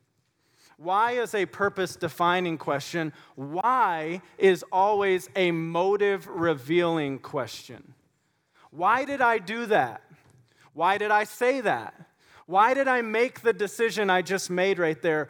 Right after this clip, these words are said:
Why is a very heart-searching question. And today, this question of why is gonna search our hearts, because here's the question we're asking today.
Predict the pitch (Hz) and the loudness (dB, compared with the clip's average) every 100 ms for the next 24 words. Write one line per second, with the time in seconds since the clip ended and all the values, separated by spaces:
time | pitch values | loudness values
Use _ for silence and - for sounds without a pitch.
0 | - 151 170 190 226 254 269 269 208 202 | -12 -10 -2 2 2 0 -2 -2 -2 0
1 | 180 156 127 196 226 214 180 156 147 - | 0 -2 -4 0 2 2 0 -2 -8 -16
2 | - 208 208 180 156 - _ - 208 185 | -6 0 0 0 -4 -12 _ -6 -2 -2
3 | - 160 143 139 - - 165 160 - 143 | -4 -8 -8 -8 -14 -6 -2 -2 -6 -14
4 | 123 123 - - 180 196 170 202 202 165 | -14 -16 -16 -8 -4 -4 0 2 2 0
5 | 165 - _ 131 190 190 - - 190 202 | -6 -18 _ 0 2 2 -4 0 0 0
6 | - 220 185 143 160 175 170 156 147 151 | -2 -2 -2 -4 -2 0 2 2 -2 -6
7 | 170 151 - 170 165 170 143 147 151 135 | -6 -6 -6 -8 -6 -2 -2 0 -2 -2
8 | - 151 156 131 156 - 147 135 117 131 | -8 -12 -12 -10 -10 -10 -10 -10 -10 -12
9 | 123 127 127 - 127 117 117 113 | -6 -6 -6 -12 -14 -12 -12 -12